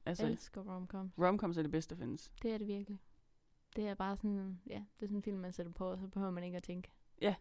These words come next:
Speaker 2: Det er
Speaker 1: Lige,
Speaker 2: det bedste.
Speaker 1: lige præcis. Og så er det
Speaker 2: <laughs>
Speaker 1: altid sådan, det, det går altid godt til sidst. Så du behøver ikke, altså ja, du kommer til at tude, men alt bliver fint. Du
Speaker 2: Ja,
Speaker 1: behøver ikke
Speaker 2: præcis.
Speaker 1: tænke over det. Det er bare
Speaker 2: Præcis.
Speaker 1: Altså, jeg tror også, grunden til, at jeg har sådan lidt, øh, dårlig smag for, det er hundrede procent romcoms.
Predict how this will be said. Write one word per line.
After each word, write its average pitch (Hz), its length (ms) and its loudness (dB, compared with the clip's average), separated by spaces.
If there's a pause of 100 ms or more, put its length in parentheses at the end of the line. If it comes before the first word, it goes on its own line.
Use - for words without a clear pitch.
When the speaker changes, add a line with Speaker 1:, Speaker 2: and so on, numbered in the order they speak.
(580)
Speaker 2:
Det 214 60 6
er - 20 10
Speaker 1:
Lige, 233 120 10
Speaker 2:
det 190 80 4
bedste. - 260 -10
Speaker 1:
lige 220 120 4
præcis. 190 320 2
Og 254 80 8
så 226 80 10
er - 20 6
det 214 120 8
Speaker 2:
<laughs> - 40 8
Speaker 1:
altid 214 160 0
sådan, 196 200 2 (600)
det, 170 240 -8
det - 80 2
går 185 200 6
altid 165 220 0
godt 170 200 -2
til 175 120 -4
sidst. - 360 -4
Så 208 60 -8
du 185 80 0
behøver 202 300 8
ikke, 180 140 6
altså 190 140 0
ja, 196 140 4
du 208 100 0
kommer 208 200 4
til 233 120 4
at 214 60 6
tude, 208 300 4
men 180 240 4 (480)
alt 214 200 4
bliver 160 180 2
fint. 185 340 0 (160)
Du - 40 2
Speaker 2:
Ja, 202 100 8
Speaker 1:
behøver 226 260 10
ikke 208 120 8
Speaker 2:
præcis. - 60 -4
Speaker 1:
tænke 226 200 10
over 160 180 8
det. 147 220 0
Det 190 60 4
er 175 40 2
bare 185 380 2 (1000)
Speaker 2:
Præcis. 220 460 -4 (540)
Speaker 1:
Altså, 190 140 0
jeg 185 100 4
tror 185 120 2
også, 180 120 2
grunden 185 180 2
til, 175 60 2
at 165 40 4
jeg 165 100 6
har 160 100 2
sådan 165 180 2
lidt, 160 140 4
øh, 156 200 2 (800)
dårlig 156 200 2
smag 156 180 0
for, 170 80 -4
det 147 120 0
er 156 80 6
hundrede 175 220 8
procent 131 260 -2
romcoms. 139 440 2